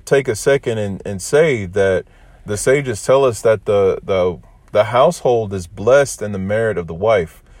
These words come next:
So parnasah, livelihood, sustenance, is brought because of the merit of the wife.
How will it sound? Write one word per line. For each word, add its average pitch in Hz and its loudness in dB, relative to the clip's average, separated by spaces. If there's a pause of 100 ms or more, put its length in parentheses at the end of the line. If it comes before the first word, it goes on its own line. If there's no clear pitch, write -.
(140)
So 104 -2
parnasah, 120 -2 (100)
livelihood, 123 0
sustenance, 135 -6 (360)
is 104 -4
brought 110 2
because 110 -4
of 110 -8
the 98 -8
merit 107 -4
of 87 -6
the 80 -8
wife. 87 -4